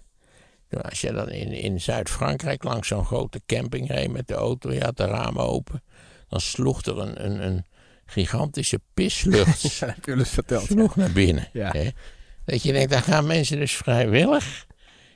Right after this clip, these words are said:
Speaker 1: in een soort, soort vluchtelingenkamp zitten, want dat is het. Hè, de meeste van die reuzencampings zijn eigenlijk een soort vluchtelingenkampen.
Speaker 2: Ja.
Speaker 1: En dan gaan mensen vrijwillig twee weken zitten.
Speaker 2: Ja.
Speaker 1: Hè?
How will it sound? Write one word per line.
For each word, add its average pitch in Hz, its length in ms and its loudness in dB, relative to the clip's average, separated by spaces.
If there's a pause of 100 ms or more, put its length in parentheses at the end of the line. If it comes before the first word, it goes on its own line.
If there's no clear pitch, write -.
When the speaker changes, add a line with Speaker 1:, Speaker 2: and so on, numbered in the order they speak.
Speaker 1:
in 147 180 2
een 156 120 2
soort, 160 340 2
soort - 380 -2
vluchtelingenkamp 175 1160 2
zitten, 101 340 -4
want 92 140 -4
dat 107 200 0
is 117 200 4
het. - 320 -4 (520)
Hè, 104 160 2
de - 100 -2
meeste 156 360 0
van 127 160 4
die 113 140 2
reuzencampings 139 880 0
zijn - 180 2
eigenlijk - 200 -4
een - 80 0
soort 139 200 -2
vluchtelingenkampen. - 1120 -2
Speaker 2:
Ja. 104 240 -8 (680)
Speaker 1:
En - 120 -2
dan 143 80 4
gaan 170 160 2
mensen 165 280 2
vrijwillig 160 580 2
twee 196 340 2
weken 185 340 0
zitten. 214 520 -2 (220)
Speaker 2:
Ja. 120 180 -12 (320)
Speaker 1:
Hè? 92 280 0